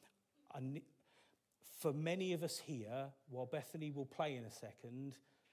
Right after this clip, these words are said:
the silence will be enough. Tune in to God. Listen. Let's just spend a few minutes listening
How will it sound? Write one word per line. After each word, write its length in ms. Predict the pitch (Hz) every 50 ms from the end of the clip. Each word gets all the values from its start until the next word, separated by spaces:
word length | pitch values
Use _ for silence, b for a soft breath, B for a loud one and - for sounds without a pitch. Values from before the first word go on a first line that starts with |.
| b b b b b - _ _ _ _ -
the 60 | 131
silence 680 | - - - - - 139 151 143 139 131 135 131 - -
will 120 | - 139 117
be 220 | - 151 123 120 117
enough. 260 | 113 110 95 98 - - - - - - _ _ _ _ _ _ _ _ _ _ _ _ _ _ _ _ _ _ _ _ _ B B B B B B -
Tune 320 | - - 170 165 170 165
in 180 | 156 156 156 139
to 120 | - 156
God. 360 | 131 - 101 90 95 113 123 - - _ _ _ _ _ _ _ _ _ _ _ _ _ _ _ _ _ _ _ _ -
Listen. 420 | 156 156 151 131 - - - 104 92 92 98 - 139
Let's 140 | 139 131 -
just 240 | - 190 - -
spend 280 | - - 165 151 151 139
a 40 | 123
few 260 | - - - 143 143
minutes 300 | 139 131 127 127 123 -
listening 460 | 127 123 107 - - 110 98 90 92